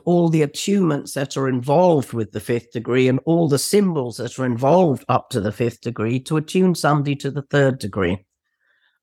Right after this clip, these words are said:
Otherwise, a portion of the science is missing. So if somebody with the third degree who hasn't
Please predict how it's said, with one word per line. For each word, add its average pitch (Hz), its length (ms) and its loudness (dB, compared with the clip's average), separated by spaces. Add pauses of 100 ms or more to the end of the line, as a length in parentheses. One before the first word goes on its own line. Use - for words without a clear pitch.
Otherwise, 160 800 4 (440)
a 147 80 0
portion 175 600 0
of 151 120 -4
the 151 80 -6
science 143 640 -2
is 127 160 -2
missing. 131 580 0 (680)
So 151 280 2
if 143 80 0
somebody 185 440 2
with 156 220 0
the 147 80 -6
third 151 380 0
degree 147 480 0
who 147 160 0
hasn't 151 640 -4